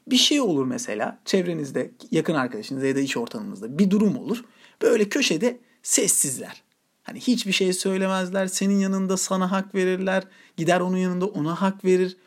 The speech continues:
Ortamda konuşulduğunda sessizliğini korurlar. Durum nereye gidiyorsa da o tarafa bir şekilde kayarlar.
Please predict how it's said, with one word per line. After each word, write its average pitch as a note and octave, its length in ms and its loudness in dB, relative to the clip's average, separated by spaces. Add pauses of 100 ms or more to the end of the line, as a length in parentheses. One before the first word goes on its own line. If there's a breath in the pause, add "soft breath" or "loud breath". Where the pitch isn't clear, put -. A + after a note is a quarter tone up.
(140 soft breath)
Ortamda F#3+ 800 2
konuşulduğunda G3 760 0
sessizliğini F3+ 720 -2
korurlar. G3 540 0 (640 soft breath)
Durum G#3+ 340 4
nereye C#4 300 2
gidiyorsa F3 440 0
da C4+ 60 0
o C4+ 220 0
tarafa G#3 360 -2
bir D4+ 80 -2
şekilde G3+ 440 -2
kayarlar. - 580 -2